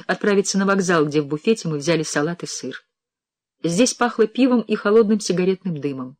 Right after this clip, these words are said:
У въезда на автостраду мы едва не столкнулись со встречной машиной. Генри ехал быстро, а другая машина неожиданно выскочила из-за поворота.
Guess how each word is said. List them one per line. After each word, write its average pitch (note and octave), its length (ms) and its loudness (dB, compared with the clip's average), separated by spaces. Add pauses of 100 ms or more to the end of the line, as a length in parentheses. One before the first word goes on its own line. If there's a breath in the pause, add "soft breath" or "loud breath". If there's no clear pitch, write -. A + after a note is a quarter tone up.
(800 soft breath)
У G3+ 100 2
въезда G#3+ 460 4
на A3 140 4
автостраду A3 640 2
мы G#3 140 4
едва G#3+ 280 2
не A#3+ 120 4
столкнулись A3+ 560 0
со G3+ 160 -4
встречной A3 480 0
машиной. F#3 640 -2 (680)
Генри G3+ 380 4
ехал G3 360 4
быстро, F3+ 500 0
а D#3+ 180 0
другая F3 340 0
машина A#3 320 2
неожиданно G3 500 2
выскочила G3 480 0
из-за F#3 320 0
поворота. E3+ 580 -4